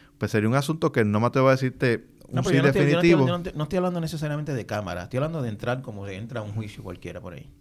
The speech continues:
Speaker 2: Un
Speaker 1: Ah, bueno,
Speaker 2: periodista
Speaker 1: eso
Speaker 2: con
Speaker 1: sí,
Speaker 2: su libreta.
Speaker 1: claro, porque si
Speaker 2: Sí.
Speaker 1: un caso penal, este, ¿verdad? Entra, yo, yo no veo cómo no podrían, eh, ¿verdad? Hay, hay un derecho,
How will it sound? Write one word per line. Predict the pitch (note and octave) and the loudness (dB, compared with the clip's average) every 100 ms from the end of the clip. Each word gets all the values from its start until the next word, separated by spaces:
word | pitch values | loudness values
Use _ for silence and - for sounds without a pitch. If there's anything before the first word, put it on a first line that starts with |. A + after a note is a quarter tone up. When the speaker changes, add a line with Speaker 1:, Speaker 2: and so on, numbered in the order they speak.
| - G2+ | -4 -4
Speaker 2:
Un | A2 A#2+ | -8 -2
Speaker 1:
Ah, | A#2+ | 2
bueno, | |
Speaker 2:
periodista | A#2 A#2+ A2+ A#2 | 2 2 0 2
Speaker 1:
eso | - | 2
Speaker 2:
con | |
Speaker 1:
sí, | F#2 | 0
Speaker 2:
su | G#2 | -4
libreta. | F#2+ F2+ | -4 -4
Speaker 1:
claro, | F2 C3+ | -2 -4
porque | C3 G#2+ | -2 -2
si | G#2+ | -2
Speaker 2:
Sí. | |
Speaker 1:
un | G#2 | 0
caso | A#2+ B2+ A#2+ | 0 0 2
penal, | A2 A2 A#2+ A2 G#2 F#2+ F2+ F#2 - | 4 4 2 2 0 -2 -4 -6 -8
este, | G2+ - G#2 F#2 F2+ F2 - | -10 -6 -4 -2 -2 -4 -8
¿verdad? | - F#2 G2 C#3+ - | -10 -6 -4 -4 -4
Entra, | A2 A2 B2 C3+ - - - - | -4 0 0 -2 -6 -16 -18 -8
yo, | - - | -6 -2
yo | G2+ | 0
no | G#2 G2+ | 4 4
veo | G#2+ | 4
cómo | G2 G2 G2 | 2 0 0
no | F#2 | -2
podrían, | F2 F2 F2 F#2+ F2+ F2+ - | -2 -2 0 0 0 -2 -4
eh, | - F2 E2 E2 | -4 -4 -4 -6
¿verdad? | - - D#3 | -4 -2 -2
Hay, | G2 - | -2 -2
hay | F#2+ | -2
un | F#2+ | 0
derecho, | G2+ G2 A2 F#2+ F2+ D#2+ | 0 0 0 0 0 -4